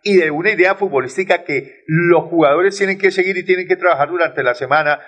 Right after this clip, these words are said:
para que se plasme durante los partidos. Eso es responsabilidad del técnico. La idea futbolística,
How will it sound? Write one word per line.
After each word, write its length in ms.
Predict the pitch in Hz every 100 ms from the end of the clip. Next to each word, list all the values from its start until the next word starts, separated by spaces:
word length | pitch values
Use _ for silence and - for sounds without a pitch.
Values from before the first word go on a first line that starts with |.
| - -
para 260 | 139 127 -
que 100 | 123
se 140 | -
plasme 380 | - 156 151 160
durante 320 | 135 120 -
los 120 | 107
partidos. 600 | - 107 - 220 175 107 - _
Eso 340 | - 208 208 202
es 100 | 170
responsabilidad 560 | 185 151 123 123 110 139
del 120 | 143
técnico. 460 | 190 214 175 - - _ _ _
La 180 | - 139
idea 340 | 123 180 208
futbolística, 720 | 185 156 131 180 208 180 131